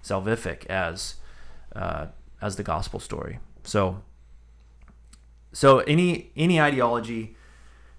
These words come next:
sets itself up as a redemptive story. Um,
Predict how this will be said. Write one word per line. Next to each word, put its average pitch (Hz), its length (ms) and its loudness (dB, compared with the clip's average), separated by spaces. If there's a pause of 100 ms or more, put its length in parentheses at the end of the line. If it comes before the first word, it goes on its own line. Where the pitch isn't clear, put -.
(280)
sets 147 280 0
itself 131 340 2
up 120 160 2
as 110 80 -4
a 113 100 4
redemptive 107 440 -2
story. 104 480 0 (220)
Um, 95 520 -2